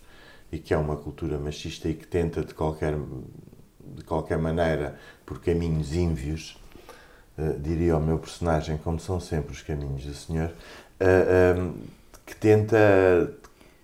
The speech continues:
que a mulher não, não, não explicite ou, ou, ou não torne explícito, eh,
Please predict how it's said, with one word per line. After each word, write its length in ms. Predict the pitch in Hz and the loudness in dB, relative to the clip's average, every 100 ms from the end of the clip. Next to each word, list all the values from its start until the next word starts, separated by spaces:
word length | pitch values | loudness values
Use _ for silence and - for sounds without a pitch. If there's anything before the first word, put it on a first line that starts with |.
| _ - _ _ _ | _ -20 _ _ _
que 240 | - 110 | -4 4
a 40 | 127 | 6
mulher 380 | 110 110 110 | 8 8 8
não, 320 | 107 110 98 95 | 6 6 4 4
não, 500 | 104 101 98 95 95 - - - - - - - _ _ - | 6 6 4 2 -4 -18 -20 -20 -20 -20 -20 -20 _ _ -16
não 280 | - 104 107 | 0 4 4
explicite 1080 | 107 - - 104 101 - 147 - - - - | 2 -4 0 2 2 4 2 2 -10 -6 2
ou, 400 | 92 - 104 92 | 4 6 4 8
ou, 180 | 107 107 | 8 10
ou 100 | 110 | 8
não 180 | 120 117 | 8 8
torne 320 | 117 110 104 | 8 8 6
explícito, 800 | 104 - 120 123 - 107 - - | 0 2 4 4 0 -4 -6 -14
eh, 340 | - 98 98 | 2 6 8